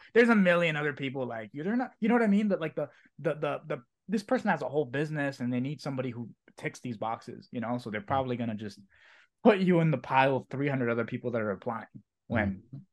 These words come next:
Speaker 1: if you just cut to the juice and have a conversation, you know?
Speaker 2: Yeah.
Speaker 1: Easy.
Speaker 2: And if you can, if you
Speaker 1: Easy.
Speaker 2: can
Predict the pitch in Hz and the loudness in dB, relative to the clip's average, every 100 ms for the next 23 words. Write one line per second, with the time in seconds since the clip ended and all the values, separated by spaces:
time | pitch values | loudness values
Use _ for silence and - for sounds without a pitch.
0 | _ _ _ 127 127 127 127 135 131 123 | _ _ _ -10 -6 -6 0 0 0 -2
1 | 107 113 127 113 113 113 - 110 101 110 | -2 0 0 2 2 2 0 -4 -4 -4
2 | 117 - - - _ _ _ _ _ - | -6 -6 -12 -20 _ _ _ _ _ -8
3 | 104 95 113 - _ _ - 123 - _ | -6 -4 -6 -10 _ _ -8 -6 -8 _
4 | - 147 165 98 - - 156 160 156 - | 0 4 4 2 -8 -6 -4 -2 -4 2
5 | 202 247 190 117 - | 6 8 8 4 -8